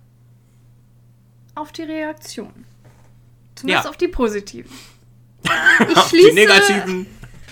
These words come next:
Speaker 2: weg damit. <laughs>
Speaker 1: Nee, ich schließe, äh, die zweite Frage direkt an.
Speaker 2: Ja.
Speaker 1: Nämlich, ähm, unerwarteterweise möchte ich jetzt gerne noch wissen, gibt's was,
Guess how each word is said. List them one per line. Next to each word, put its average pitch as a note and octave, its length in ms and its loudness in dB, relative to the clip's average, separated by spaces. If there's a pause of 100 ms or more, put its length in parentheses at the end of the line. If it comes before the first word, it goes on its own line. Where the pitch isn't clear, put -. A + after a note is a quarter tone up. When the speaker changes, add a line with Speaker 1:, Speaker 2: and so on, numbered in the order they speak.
Speaker 2:
weg D3 240 -6
damit. A#2+ 400 -8 (380)
<laughs> - 300 -14
Speaker 1:
Nee, E4+ 120 -10 (140)
ich - 120 -10
schließe, E4 380 -4
äh, C#4 420 -8
die C4 120 -14
zweite D#4 300 -10
Frage B3+ 440 -8
direkt C#4 600 -16
an. C4+ 300 -12 (680)
Speaker 2:
Ja. - 160 -6
Speaker 1:
Nämlich, - 460 -12
ähm, C4 640 -12 (520)
unerwarteterweise C4+ 1200 -8
möchte B3 280 -10
ich - 80 -20
jetzt A#3+ 200 -14
gerne C4 220 -10
noch C4 180 -18
wissen, C4+ 540 -14
gibt's - 400 -18
was, C4+ 460 -10